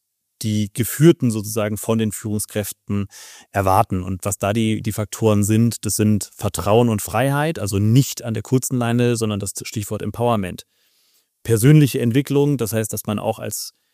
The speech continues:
Nicht-Führungskraft in der Entwicklung gefördert werden möchte von der Führungskraft. Feedback und Dialog mit einer ernsthaften Kommunikation, also nicht nur top-down, sondern auch bottom-up. Dass die Vorgesetzten auch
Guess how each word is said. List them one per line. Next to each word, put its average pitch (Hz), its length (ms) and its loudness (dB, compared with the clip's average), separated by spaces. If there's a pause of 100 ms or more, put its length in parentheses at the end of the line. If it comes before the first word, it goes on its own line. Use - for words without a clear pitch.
(200)
Nicht-Führungskraft 127 1120 0
in 117 160 -4
der 104 260 -2
Entwicklung 110 360 -6
gefördert 127 440 0
werden 113 200 0
möchte 110 240 -2
von 139 240 2
der 135 120 4
Führungskraft. 127 840 -4 (560)
Feedback - 480 0
und 110 160 0
Dialog 113 560 6
mit 113 200 -2
einer 104 140 -2
ernsthaften 113 580 -2
Kommunikation, 113 840 0
also 107 160 -2
nicht 107 220 -2
nur 107 120 -2
top-down, 110 540 -2
sondern 110 260 -2
auch 95 60 -10
bottom-up. 107 560 -4 (800)
Dass 107 200 0
die 107 120 -2
Vorgesetzten 117 720 0
auch - 240 -4